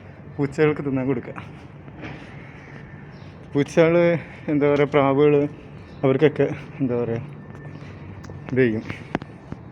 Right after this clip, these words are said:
ഭക്ഷണം കൊടുക്കൽ. അപ്പോൾ ഞാൻ ഏത് ഏരിയയിലാണ് പോകണതെന്നുള്ളത് ഒരു ഐഡിയ കിട്ടുന്നില്ല. നേരെ അപ്പുറത്ത് കിടക്കാൻ തോന്നുന്നു. ഇവിടെ എന്തോ, ഇവിടെ റൂമൊക്കെ അവൈലബിൾ ആണെന്ന് തോന്നുന്നു,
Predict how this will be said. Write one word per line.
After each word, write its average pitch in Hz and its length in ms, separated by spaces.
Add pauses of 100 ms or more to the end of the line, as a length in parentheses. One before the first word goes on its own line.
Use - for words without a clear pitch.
(500)
ഭക്ഷണം 139 380
കൊടുക്കൽ. 117 280 (1160)
അപ്പോൾ - 220
ഞാൻ 143 100 (180)
ഏത് 127 140 (100)
ഏരിയയിലാണ് 139 400 (140)
പോകണതെന്നുള്ളത് 131 600 (200)
ഒരു 123 160
ഐഡിയ 110 160
കിട്ടുന്നില്ല. 98 340 (560)
നേരെ 135 180
അപ്പുറത്ത് 143 300
കിടക്കാൻ 156 340
തോന്നുന്നു. 131 300 (1000)
ഇവിടെ 131 180
എന്തോ, 135 160 (3000)
ഇവിടെ 165 240
റൂമൊക്കെ 135 560
അവൈലബിൾ 110 460
ആണെന്ന് 101 160
തോന്നുന്നു, 98 220